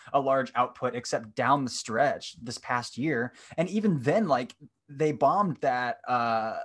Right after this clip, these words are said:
the Jets game, the second to last week of the season, which, I mean, they had a million people out with covid, so I can't really blame him.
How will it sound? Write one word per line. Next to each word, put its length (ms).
the 100
Jets 320
game, 200
the 60
second 260
to 60
last 220
week 120
of 60
the 60
season, 480
which, 180
I 40
mean, 160
they 120
had 240
a 60
million 300
people 240
out 120
with 120
covid, 360
so 120
I 40
can't 240
really 160
blame 400
him. 260